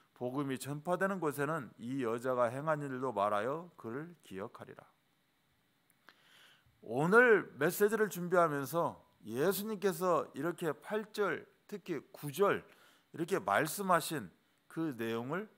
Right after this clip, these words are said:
이해하고 깨달아졌습니다. 그래서 제가 먼저 큰 은혜를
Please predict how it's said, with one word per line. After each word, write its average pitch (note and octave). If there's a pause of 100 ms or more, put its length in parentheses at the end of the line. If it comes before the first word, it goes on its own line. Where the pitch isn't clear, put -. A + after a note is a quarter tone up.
(460)
이해하고 A#2 (220)
깨달아졌습니다. A#2+ (2000)
그래서 C#3
제가 C3
먼저 C3
큰 -
은혜를 B2+